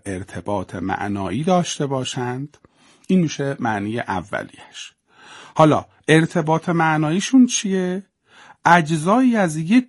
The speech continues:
کل معنایی باشن. اینو تو تعریف کتابتون گنجونده برای ما. خب، آوردن واژه‌هایی که با یکدیگر ارتباط معنایی داشته باشن، اجزایی از یک کل معنایی باشن. خب،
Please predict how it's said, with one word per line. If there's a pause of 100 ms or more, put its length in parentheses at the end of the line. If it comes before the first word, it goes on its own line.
کل
معنایی
باشن.
اینو
تو
تعریف
کتابتون
گنجونده
برای (100)
ما. (320)
خب، (380)
آوردن
واژه‌هایی
که (360)
با
یکدیگر
ارتباط
معنایی
داشته
باشن، (380)
اجزایی
از
یک
کل
معنایی
باشن. (120)
خب،